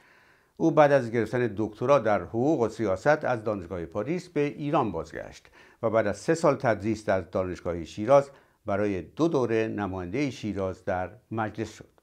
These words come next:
ولی قاسم شعله سعدی به دلیل این پیشینه نیست که در سالهای اخیر در جامعه ایران مطرح بوده و هست.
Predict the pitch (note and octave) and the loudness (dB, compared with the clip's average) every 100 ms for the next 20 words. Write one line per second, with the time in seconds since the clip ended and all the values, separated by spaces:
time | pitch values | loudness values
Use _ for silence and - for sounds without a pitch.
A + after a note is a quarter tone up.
0 | _ _ - A3 A3+ G3+ F#3+ F3+ D#3+ A2+ | _ _ 0 2 4 2 2 2 0 -2
1 | - B2 G#2+ G2+ A#2 G#2+ E3+ E3+ D3 A#2+ | -2 -2 -2 0 0 0 -4 -2 -2 -2
2 | B2 G#2+ A2+ A2 A#2 A#2 - A2+ G2 A2+ | -2 -2 -2 -4 -4 -4 -6 -10 -8 -4
3 | A#2 D#3 F3+ F3 G2+ - - - A2 F#2 | 0 2 2 0 -2 -8 -18 -2 0 2
4 | G2+ G2 - G#2 A2 G#2 F#2+ F#2+ - A#2 | 0 -2 -2 -2 0 -2 -2 -4 -2 0
5 | G#2 F2 G#2 F2+ G#2 G2+ G#2 F#2+ G2+ G2+ | 0 -2 -6 -4 -6 -4 -4 -4 -4 -6
6 | F#2 G2+ - G2 F#2+ G2+ E2+ D2+ C#2 A1+ | -4 -6 -2 -4 -4 -10 -6 -6 -6 -8
7 | - - | -18 -20